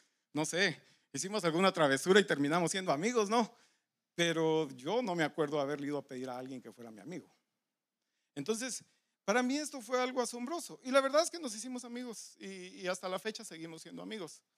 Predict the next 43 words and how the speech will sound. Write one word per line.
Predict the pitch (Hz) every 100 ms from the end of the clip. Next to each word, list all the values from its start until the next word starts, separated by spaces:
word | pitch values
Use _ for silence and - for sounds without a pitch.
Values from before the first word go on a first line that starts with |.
| _ _ _ _
Pero | 196 214
a | 226
mí | 240
me | 294
pareció | 285 202 - 240
asombroso | 240 240 226 240 254
de | 226
que | -
él | 233
me | 226
llegara | 190 208 208
a |
pedir | - 175 233
que | -
fuera | - 107 110
su | -
amigo. | 104 110 85 _ _ _ _ _ _ _ _ _ _ _ _ _ _ _ _ _ _
Eh, | 202 196 196 196 170 - - - _ _ -
me | 339
habló | 262 180 202 202
con | 220
el | 175
tiempo, | 143 160 170 190
él | 185 170
trataba | 175 156 165 170 160 151
de | 160
que | 160
yo | 156
escuchara | - 147 156 160
la | 151
palabra | 127 135 156
de |
Dios, | 147 170
por | 175 151
supuesto | 135 185 160
no | 151
lo | 156
pelaba, | 151 143 170 170
¿verdad? | 156 165
Pero | 160 156
yo | 143
creo | 185
que, | - 156